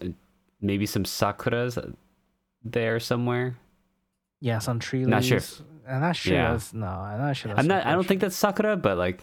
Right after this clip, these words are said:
Speaker 1: you know, some tree branches.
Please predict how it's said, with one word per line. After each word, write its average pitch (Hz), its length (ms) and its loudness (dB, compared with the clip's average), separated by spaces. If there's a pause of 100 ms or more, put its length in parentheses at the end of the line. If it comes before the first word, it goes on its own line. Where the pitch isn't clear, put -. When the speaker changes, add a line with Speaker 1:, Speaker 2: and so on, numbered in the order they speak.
Speaker 1:
you 127 60 2
know, 85 160 0 (1160)
some 92 160 0
tree 104 260 0
branches. 92 880 -2